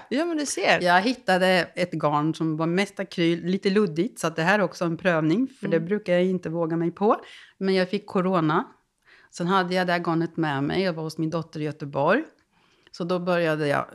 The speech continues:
Speaker 2: virka fram och tillbaka lite. Och jag vet ju hur en, en tröj-, tröja ser ut liksom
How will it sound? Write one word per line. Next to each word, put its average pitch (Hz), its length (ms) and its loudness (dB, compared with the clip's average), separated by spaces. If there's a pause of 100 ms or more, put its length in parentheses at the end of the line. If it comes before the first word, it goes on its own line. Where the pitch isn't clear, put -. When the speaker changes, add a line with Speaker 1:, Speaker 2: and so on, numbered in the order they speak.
(120)
Speaker 2:
virka 147 500 -8
fram 143 280 -2
och 139 80 -8
tillbaka 147 460 -8
lite. 143 380 -8 (920)
Och 147 340 -2 (140)
jag 160 80 -4
vet 156 280 -4
ju 156 80 -2
hur 156 120 0
en, 151 120 -4 (200)
en 160 160 -2
tröj-, 151 560 -2
tröja 147 320 2
ser 139 200 -4
ut 147 260 -2
liksom 139 580 -4